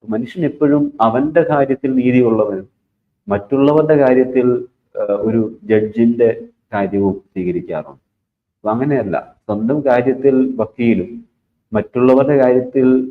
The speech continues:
ഏഹ്, ന്യായാധിപനുമാകുന്നത് ഒരു ശരിയായ രീതിയല്ല. എന്ത് ആത്മീക വർധനയാണ് ഞാൻ ആ പറയുന്ന കാര്യം കൊണ്ട് മറ്റേയാൾക്ക് ഉണ്ടാകുന്നത് എന്ന ചിന്ത നമ്മെ എപ്പോഴും ഭരിക്കണം.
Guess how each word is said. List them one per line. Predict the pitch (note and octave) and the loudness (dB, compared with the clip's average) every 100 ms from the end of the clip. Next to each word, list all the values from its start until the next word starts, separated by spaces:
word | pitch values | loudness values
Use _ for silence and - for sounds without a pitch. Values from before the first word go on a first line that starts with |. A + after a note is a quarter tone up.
| - _ - | -14 _ -10
ഏഹ്, | G#2 G2+ G2 F#2+ F#2+ G2 | -4 -2 -2 -2 -4 -4
ന്യായാധിപനുമാകുന്നത് | G#2+ A2 A2+ A#2+ A#2+ B2 B2 G#2+ G#2+ A2 A2+ G2 F2+ - _ _ _ G2+ | -2 2 2 2 0 -2 -2 0 0 -2 -2 -6 -6 -10 _ _ _ -14
ഒരു | G#2 | -6
ശരിയായ | G#2+ G#2 G#2+ A#2 A2+ | -4 -2 0 0 0
രീതിയല്ല. | G#2 G#2 F#2 E2 - _ _ _ _ _ _ _ _ - A2+ | -2 -2 -4 -4 -10 _ _ _ _ _ _ _ _ -6 -2
എന്ത് | D#3 D#3+ B2+ | -2 0 0
ആത്മീക | B2+ D3 D3 C#3+ C3 | 0 0 0 2 2
വർധനയാണ് | B2+ B2 B2+ C3 A2 G#2+ G#2+ A#2 A#2 A2 | 0 -2 -2 -2 -2 -2 -4 -8 -6 -2
ഞാൻ | A2+ A2+ | -2 -2
ആ | A#2 A#2 | -2 -4
പറയുന്ന | G#2+ A2 A#2 A#2+ G#2 | -2 -2 -2 -2 -2
കാര്യം | G2 G2+ A2+ A2+ | 0 0 -2 -2
കൊണ്ട് | G#2 G2 F#2+ - _ G2 | -6 -8 -12 -16 _ -10
മറ്റേയാൾക്ക് | F#2+ - A#2 G#2+ G#2 G#2+ - _ C3 | -8 0 2 2 0 -2 -6 _ -20
ഉണ്ടാകുന്നത് | F#2 G2+ G#2 G#2+ A2 A2 G#2+ A#2 G2+ | -6 -2 0 0 -2 -4 -4 -6 -14
എന്ന | F#2+ G2+ _ | -20 -20 _
ചിന്ത | G2 F#2+ G#2+ A2+ - | -16 -14 -8 -10 -10
നമ്മെ | F#2+ G2 F#2 | -12 -10 -10
എപ്പോഴും | G2+ G2 F#2+ | -10 -10 -10
ഭരിക്കണം. | D#2+ E2 D#2 C2 | -16 -18 -20 -20